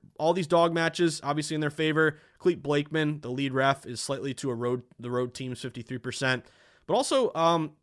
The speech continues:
you know, the Steelers are getting healthier, and the Vikings have a ton of injuries here. I know Cook's gonna play, but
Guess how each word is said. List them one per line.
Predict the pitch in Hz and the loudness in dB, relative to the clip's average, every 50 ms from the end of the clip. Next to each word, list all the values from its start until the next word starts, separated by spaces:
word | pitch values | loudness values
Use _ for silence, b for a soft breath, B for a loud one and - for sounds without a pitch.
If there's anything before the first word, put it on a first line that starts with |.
| _ _ - | _ _ -6
you | 147 | -2
know, | 165 165 160 - | 0 0 0 -2
the | 151 147 | -4 -6
Steelers | - 175 214 254 233 214 | -4 -4 -4 -2 -2 -2
are | 196 | -2
getting | 185 185 160 123 | -2 -2 0 2
healthier, | 139 151 156 156 175 175 180 180 - - - | 2 2 2 2 2 2 2 2 0 -4 -6
and | 139 139 139 135 123 | -6 -6 -4 -4 -4
the | 123 | -4
Vikings | 110 131 151 185 - 185 160 | -4 -4 -4 -4 -4 -6 -6
have | 156 135 110 | -6 -6 -6
a | |
ton | - - 147 139 | -6 -6 -6 -6
of | 131 123 | -4 -4
injuries | 123 120 117 107 107 - | -6 -6 -6 -8 -8 -8
here. | - 117 107 104 | -10 -10 -10 -8
I | 110 | -6
know | 127 165 180 | -4 -4 -4
Cook's | - - 196 180 - - | -4 -2 -4 -4 -4 -4
gonna | - 147 123 | -4 -4 -4
play, | - - 135 127 117 | -4 -4 -4 -2 -2
but | 110 113 110 107 | -2 -4 -6 -8